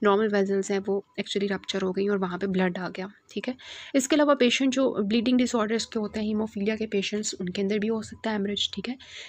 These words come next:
सेकेंडली हम बात करते हैं एबनॉर्मल ब्लड वेसल्स की। एबनॉर्मल ब्लड वेसल्स जो हमने आई के पॉइंट ऑफ व्यू से देखी हैं, वो यही देखी है ना कि न्यूवैस्कुलराइजेशन जो पेशेंट्स के अंदर हो रही होती है।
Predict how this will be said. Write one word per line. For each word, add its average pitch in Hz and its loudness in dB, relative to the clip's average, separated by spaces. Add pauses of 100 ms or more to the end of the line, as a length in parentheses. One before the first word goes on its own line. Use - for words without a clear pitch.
सेकेंडली 269 4
हम 302 6
बात 220 2
करते 226 -4
हैं - -4
एबनॉर्मल 208 -2
ब्लड 185 -2
वेसल्स 185 -4
की। - -2
एबनॉर्मल 277 2
ब्लड 262 4
वेसल्स 240 0
जो 240 0
हमने 208 -2
आई 202 0
के - -8
पॉइंट 208 -2
ऑफ 214 -8
व्यू 208 -8
से 208 -4
देखी 196 -2
हैं, 220 -2
वो 226 -4
यही 233 0
देखी 208 -4
है 208 -2
ना 226 -4
कि 220 -6
न्यूवैस्कुलराइजेशन 202 -2
जो 196 0
पेशेंट्स 196 -2
के 196 -6
अंदर 190 -2
हो 190 0
रही 190 2
होती 185 -2
है। 185 2